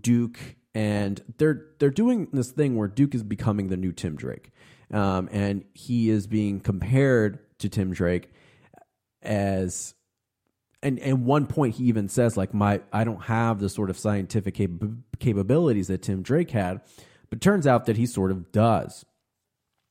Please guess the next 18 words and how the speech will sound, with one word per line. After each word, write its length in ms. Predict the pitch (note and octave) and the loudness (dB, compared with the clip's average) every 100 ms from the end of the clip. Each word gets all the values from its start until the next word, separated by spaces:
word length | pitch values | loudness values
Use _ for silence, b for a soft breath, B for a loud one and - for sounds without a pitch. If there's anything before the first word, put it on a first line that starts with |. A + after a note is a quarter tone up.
| - - | -20 -8
And 580 | B2+ A2 G#2 G2+ G2+ - b b b b b - | -2 0 0 -2 -4 -10 b b b b b 2
it 160 | A#2 | 4
is 340 | A#2 G#2+ G2 - | 6 4 2 -2
not 240 | A2+ A2+ | 0 0
a 60 | F2 | -2
perfect 560 | - - C#3 C#3+ A2 - | -4 -2 0 0 -4 0
substitution. 800 | G2 F2 F#2 - F#2+ F2 G2 G2 | 0 0 -6 -4 -4 -2 -4 -2
Like, 200 | F#2 - | -4 -2
he'll 220 | F#2 F2+ | -4 -2
definitely 420 | G#2 G2+ G2+ G2 | -4 -4 -4 -2
have 380 | G2+ G2+ F2 - b b b b _ _ G#3+ - - _ _ | 0 0 -2 -6 b b b b _ _ _ -20 -20 _ _
crazy 600 | - B2+ B2 A#2+ G#2+ A2 | -10 0 2 2 0 0
amounts 280 | G2+ F#2+ F2+ | 2 0 -4
of 100 | F2 | -2
differences, 460 | C3 C3 G2+ F#2+ F2+ | 0 0 -2 -4 -4
but 240 | G#2 G2 | -2 0
it 140 | G#2+ | 0
is, 240 | G#2 F#2+ | 0 -2